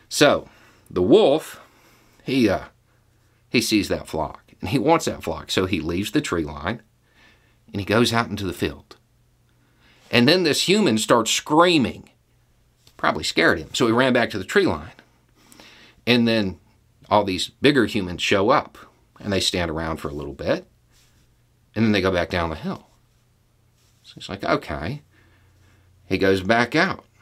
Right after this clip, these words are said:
Maybe he can get that little human,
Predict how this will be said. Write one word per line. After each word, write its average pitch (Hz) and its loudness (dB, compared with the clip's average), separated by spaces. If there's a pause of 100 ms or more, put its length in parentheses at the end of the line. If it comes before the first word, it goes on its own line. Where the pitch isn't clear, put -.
(540)
Maybe 123 2
he 127 0
can 113 -2
get 196 -2
that 110 0
little 190 2
human, 107 -2